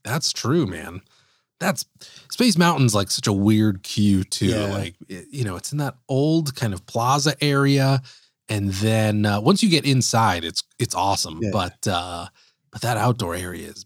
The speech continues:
Speaker 1: bonkers.
Speaker 2: It's so weird that it's so, it feels so plain outdoors. And then you,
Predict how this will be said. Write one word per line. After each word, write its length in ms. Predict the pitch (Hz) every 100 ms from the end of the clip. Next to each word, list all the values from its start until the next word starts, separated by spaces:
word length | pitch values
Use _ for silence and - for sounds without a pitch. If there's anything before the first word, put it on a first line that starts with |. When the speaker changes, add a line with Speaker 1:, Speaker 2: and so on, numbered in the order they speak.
| _
Speaker 1:
bonkers. 600 | 95 113 131 - 78 - - -
Speaker 2:
It's 140 | -
so 180 | - 226
weird 440 | 165 135 151 139
that 180 | 117 117
it's 200 | 113 -
so, 280 | - 165 160
it 280 | 160 143 131
feels 300 | - 175 156
so 260 | - 135 107 _ _
plain 560 | - 131 139 151 156 135
outdoors. 1000 | 123 120 113 113 135 123 123 123 123 113
And 100 | 117
then 160 | 120
you, 240 | 113 113